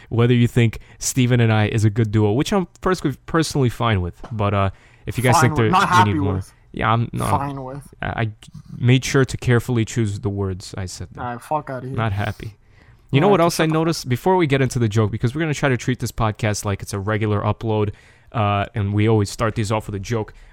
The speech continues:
Speaker 1: But before we do that, um, if I sound energetic, it's because I am. And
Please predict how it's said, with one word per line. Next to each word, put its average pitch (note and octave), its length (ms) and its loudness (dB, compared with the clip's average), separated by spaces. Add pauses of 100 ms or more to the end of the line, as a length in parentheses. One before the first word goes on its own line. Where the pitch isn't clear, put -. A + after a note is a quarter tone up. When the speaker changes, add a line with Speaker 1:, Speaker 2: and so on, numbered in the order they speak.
(120)
Speaker 1:
But A2+ 280 -4 (340)
before F#3 280 -2
we D#3+ 100 4
do C3+ 180 2
that, A2+ 300 0 (240)
um, A2 420 -4 (680)
if - 160 -2
I B2+ 60 4
sound C#3 320 2
energetic, B2 500 -2
it's A2 100 -6
because - 300 -6
I G#2+ 80 -2
am. A#2 260 0
And G#2 320 -6